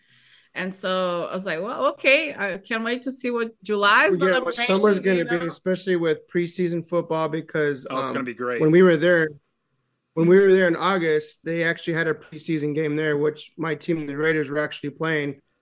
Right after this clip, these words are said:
Speaker 2: at the Hall of Fame. So we know it's gonna bring in customers.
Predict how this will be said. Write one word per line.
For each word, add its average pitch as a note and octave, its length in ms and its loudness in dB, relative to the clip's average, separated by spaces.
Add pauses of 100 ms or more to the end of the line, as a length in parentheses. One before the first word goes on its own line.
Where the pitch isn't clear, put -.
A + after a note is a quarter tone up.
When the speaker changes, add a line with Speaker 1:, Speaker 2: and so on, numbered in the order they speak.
(200)
Speaker 2:
at F3 180 -2
the E3 100 -2
Hall D3+ 200 0
of D3 80 -6
Fame. D3+ 340 -2 (440)
So E3 420 2
we D#3 180 0
know F3 180 2
it's E3+ 120 -6
gonna E3+ 220 -4
bring D#3 180 -4
in D3 120 -4
customers. C#3+ 760 -8